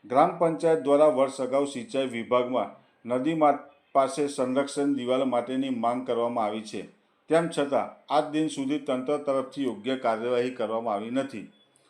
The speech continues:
જો સંરક્ષણ દિવાલની મંજૂરી મળી જાય તો આજે અંધકારમાં ઊભેલા આ વીસ જેટલા મકાનોને સુરક્ષા મળી જાય. બીજી તરફ ગ્રામ પંચાયત પાસે હવે કોઈ ગામથળની જમીન નથી, જેથી આ મકાનોને નુકસાન થાય તો આ વીસ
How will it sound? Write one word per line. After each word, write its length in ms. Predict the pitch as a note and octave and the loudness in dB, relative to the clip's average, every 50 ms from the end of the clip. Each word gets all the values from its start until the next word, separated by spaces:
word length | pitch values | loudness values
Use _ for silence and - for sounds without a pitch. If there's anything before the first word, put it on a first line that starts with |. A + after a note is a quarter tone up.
| _ _ - | _ _ -6
જો 120 | C3 E3+ F#3 | -2 -2 -2
સંરક્ષણ 580 | - E3 D3 D3 C#3+ D3+ C#3+ - - D#3+ D#3+ | 0 0 0 2 2 0 0 0 -4 -4 -4
દિવાલની 340 | D3 C3+ C3+ C#3 C3+ C#3+ C#3+ | -2 -2 0 0 2 2 2
મંજૂરી 420 | C#3 C3 B2+ A#2+ A2 B2 B2+ C3+ | 2 2 0 -2 -2 -4 -4 -2
મળી 260 | C3+ B2+ B2+ B2+ C#3 D3 | 0 0 0 0 0 2
જાય 180 | D3+ D#3 D3+ | 4 4 4
તો 300 | C3 - A2+ G#2 G2 - - _ _ _ _ - - | 2 0 -6 -6 -8 -10 -18 _ _ _ _ -8 -4
આજે 260 | C3 C3+ B2+ D3 D#3 | -4 -2 0 0 0
અંધકારમાં 540 | C3 B2 A#2+ A2 A2 D3 C#3+ C#3+ C#3+ C#3+ C#3 | 0 0 -4 -2 4 6 6 6 6 4 2
ઊભેલા 360 | B2+ A#2 G#2 B2 C3 C3+ C#3 | 2 2 0 -2 0 0 -2
આ 200 | C3+ C3 C3 C3+ | -2 0 -2 -2
વીસ 340 | A#2+ A2 C3 C#3+ C#3+ - - | 0 0 -2 -2 -2 -2 -4
જેટલા 300 | B2+ A#2+ - C3+ C3 B2 | -6 -6 -2 0 0 0
મકાનોને 580 | A#2 A#2 A#2 - C3 C3 C3 B2+ A2+ G#2 F#2+ - - _ _ _ _ - - | 0 -4 -4 -2 -2 -2 -2 -2 -4 -6 -8 -12 -14 _ _ _ _ -14 -6
સુરક્ષા 420 | B2+ C3 C#3 C3+ C3+ - D3+ C3+ | -2 0 0 0 0 0 0 0
મળી 240 | B2+ B2 A#2 A2+ A2+ | 0 0 -2 -4 -4
જાય. 220 | G2+ F#2+ E2+ F2 - _ _ _ _ _ _ _ _ - | -6 -6 -8 -8 -14 _ _ _ _ _ _ _ _ -6
બીજી 240 | C3 C#3+ C#3+ E3+ F#3 | -4 -2 2 2 2
તરફ 280 | F3+ E3+ D#3+ C#3 A#2+ - - - - _ _ _ _ | 4 4 4 4 4 2 -2 -12 -20 _ _ _ _
ગ્રામ 300 | - A#2+ C3+ D#3+ F3 E3+ | 0 4 4 4 4 2
પંચાયત 460 | - D#3+ D#3 D3+ D3 E3 D#3+ D#3 D#3 - | 0 0 0 0 2 2 2 2 2 2
પાસે 260 | D3+ D3 C#3 D#3 D#3 | 0 0 2 2 2
હવે 220 | D3+ D3 D3 D3+ | 2 4 2 0
કોઈ 200 | D3 D3 D#3 D3+ | 0 -2 -4 -4
ગામથળની 680 | A#2+ G#2+ B2 B2+ C3 C3 C3 - C#3+ C#3+ C#3+ D3+ D#3 D#3 | 0 2 2 2 2 0 -2 -2 -2 -2 0 -2 -2 -4
જમીન 400 | C3 A#2 B2 A#2+ C3 C#3+ D3 D3 | -4 -4 -4 -2 0 0 0 0
નથી, 420 | C#3 C#3 C3+ - C3+ A2 F2+ F2+ - _ _ _ _ _ _ _ | 0 -2 -2 -4 -8 -8 -8 -10 -16 _ _ _ _ _ _ _
જેથી 380 | G#2+ B2 C#3+ C#3 D3 D#3+ D#3 | -8 -6 -6 -4 -2 0 2
આ 140 | D3+ D3+ D#3 | 4 4 4
મકાનોને 540 | D3+ D3 C#3 C#3 D3 C#3+ C#3+ C#3+ D3 D3 C#3+ | 4 2 -2 0 2 2 2 2 0 0 0
નુકસાન 420 | C3 B2+ B2+ - - C#3+ C#3+ C#3 | -2 -2 -4 -2 0 0 0 2
થાય 200 | C#3 D#3+ E3+ F3 | 4 4 4 4
તો 380 | E3+ E3+ C3+ A#2+ A2+ - - _ _ _ _ - | 4 2 -2 -4 -4 -6 -8 _ _ _ _ -6
આ 80 | - C#3 | -4 -2
વીસ 260 | B2+ B2+ D#3 D#3 - | -2 0 -2 -4 -4